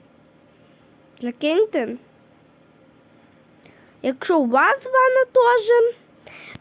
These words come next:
на першому і на другому поверсі, то ви за мною повторили. Клас. Ну, не тільки це класно.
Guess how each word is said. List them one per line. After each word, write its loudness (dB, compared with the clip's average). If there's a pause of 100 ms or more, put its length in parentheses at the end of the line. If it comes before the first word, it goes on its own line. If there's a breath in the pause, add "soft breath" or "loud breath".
на 2
першому 0
і 2
на 2
другому 2
поверсі, 0 (540 soft breath)
то 2
ви 0 (760)
за -4
мною 0
повторили. -2 (380)
Клас. 0 (2500 soft breath)
Ну, -4
не 0
тільки -2
це -6
класно. -6